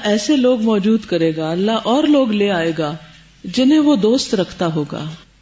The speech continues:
اور وہ اس کو دوست رکھتے ہوں گے، یعنی اس کا نقصان خود تمہیں کو ہوگا، کسی اور کو نہیں۔ یعنی بعض اوقات ایسا ہوتا ہے نا کہ انسان کی زندگی میں کوئی تکلیف آ جاتی، کوئی مشکل پیش آ جاتی، تو انسان اللہ تعالیٰ سے ناراض ہونے لگتا ہے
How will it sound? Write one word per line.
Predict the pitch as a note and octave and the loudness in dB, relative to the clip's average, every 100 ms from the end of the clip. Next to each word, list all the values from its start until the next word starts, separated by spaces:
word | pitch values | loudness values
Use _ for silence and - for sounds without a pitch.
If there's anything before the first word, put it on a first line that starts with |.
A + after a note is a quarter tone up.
| _ _ _ _ _ _ _ _ G#3+ | _ _ _ _ _ _ _ _ -2
اور | G3+ | 0
وہ | G#3 | 2
اس | G3+ - | 2 2
کو | A#3+ | -2
دوست | F3 F3 - | 2 0 0
رکھتے | E3+ D#3+ - D#3+ | -4 -4 -4 -6
ہوں | D3 D3 | -6 -8
گے، | D#3 - _ _ _ _ _ _ _ _ _ - | -12 -18 _ _ _ _ _ _ _ _ _ -4
یعنی | D#4 | 2
اس | E4+ - | 2 2
کا | D4 | 0
نقصان | A#3 G#3 A#3+ A#3+ C#4 C#4+ B3 | 0 0 0 2 0 -2 -2
خود | B3 A#3+ | -4 -2
تمہیں | - G3 G#3 | 0 2 2
کو | G#3 F#3 | 2 -2
ہوگا، | D#3+ D#3 D3 D#3+ | -2 -4 -8 -6
کسی | F#3+ - E3+ | -8 -4 -2
اور | D#3 | -2
کو | E3 E3 | -2 -6
نہیں۔ | D3 C#3+ - - _ _ _ _ _ | -6 -10 -14 -20 _ _ _ _ _
یعنی | F#3 F#3+ | 0 0
بعض | F#3+ G3 | 2 0
اوقات | G3+ G#3 G3+ - | -2 -4 -6 -8
ایسا | F3 E3 | -8 -4
ہوتا | G#3 G3 D#4+ | -4 -4 -4
ہے | B3+ | -4
نا | A3+ - _ _ _ _ - | -6 -12 _ _ _ _ -6
کہ | A#3+ | -4
انسان | A3 A#3+ A#3 | -2 0 0
کی | B3+ | 0
زندگی | A3+ A3 A3+ A#3 | 2 2 2 2
میں | B3+ C#4 F4 _ _ _ _ _ | 0 0 -4 _ _ _ _ _
کوئی | E4+ | -2
تکلیف | E4 D#4 D4+ D4 | -2 2 2 2
آ | A3 | 0
جاتی، | G3 F#3+ A3 | 0 0 -2
کوئی | A3 A3+ | 0 2
مشکل | A3 - B3 | 2 0 0
پیش | G3 F3+ | 0 0
آ | F3+ | -2
جاتی، | D#3+ D#3 D#3 E3 - _ _ - | -2 -6 -8 -16 -18 _ _ -2
تو | |
انسان | B3 C4 B3+ | 0 2 2
اللہ | B3 | 2
تعالیٰ | A#3 A3+ A3 | 2 0 0
سے | A3 | 0
ناراض | G#3 F3 E3+ E3 | 0 0 -2 -2
ہونے | E3 D#3+ | -4 -6
لگتا | D#3+ D#3+ | -8 -12
ہے | E3+ - | -18 -18